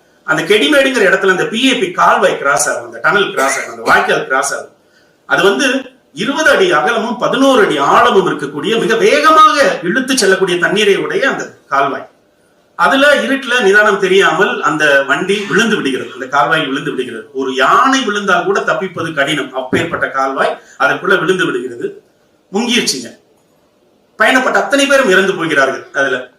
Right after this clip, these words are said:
அந்த காரை எடுத்து மீட்கணும், அங்க இருக்கக்கூடிய பாடி எல்லாம் ரெஸ்கியூ பண்ணணும், தீயணைப்பு துறைக்கு தகவல் த-, தரப்படுகிறது. ஒரு கயிறை இடுப்புல கட்டிட்டு ஒரு கிரேனோட ஹெல்ப்போட அவர் என்ன பண்றாரு, அந்த தண்ணியில குதிச்சுட்டு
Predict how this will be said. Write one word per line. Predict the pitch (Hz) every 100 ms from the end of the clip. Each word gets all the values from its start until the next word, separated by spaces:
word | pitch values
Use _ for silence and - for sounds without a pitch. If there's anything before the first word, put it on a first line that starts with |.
| _ _ -
அந்த | 220 214
காரை | 208 220 262 214
எடுத்து | 208 220 233
மீட்கணும், | 190 233 - 214
அங்க | 240 190
இருக்கக்கூடிய | 196 208 196 180
பாடி | 156 175 196
எல்லாம் | 196 196
ரெஸ்கியூ | - - 208 -
பண்ணணும், | 147 196 - -
தீயணைப்பு | 202 214 196 175
துறைக்கு | 160 147 139
தகவல் | - 180 170 160
த-, | 131 127 139
தரப்படுகிறது. | 143 131 131 131
ஒரு | 208 226
கயிறை | 208 254 277 233 165 147
இடுப்புல | 180 202 185
கட்டிட்டு | 156 - 185 208
ஒரு | 220 180
கிரேனோட | 180 190 202 180 160 143
ஹெல்ப்போட | 151 160 151 139 165 - - -
அவர் | 143 147
என்ன | 208
பண்றாரு, | 208 156 - 196
அந்த | 170 151
தண்ணியில | 185 185 151 -
குதிச்சுட்டு | 151 175 - - 208 202